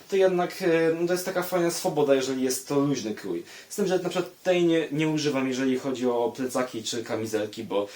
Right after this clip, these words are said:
wtedy wolę jednak, żeby coś przylegało i żeby mi się nie podwijało pod tym plecakiem. Jakby, jakby przy skręcie może się gdzieś, e,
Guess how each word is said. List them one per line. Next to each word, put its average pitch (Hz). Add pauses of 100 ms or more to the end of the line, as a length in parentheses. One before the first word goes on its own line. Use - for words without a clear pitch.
(200)
wtedy 135
wolę 131
jednak, 123
żeby 131
coś 127
przylegało 175 (280)
i 139
żeby 143
mi 151
się 165
nie 151
podwijało 147
pod 135
tym 127
plecakiem. 98
Jakby, 113
jakby 131 (180)
przy -
skręcie 151
może 135
się 143
gdzieś, 120
e, 113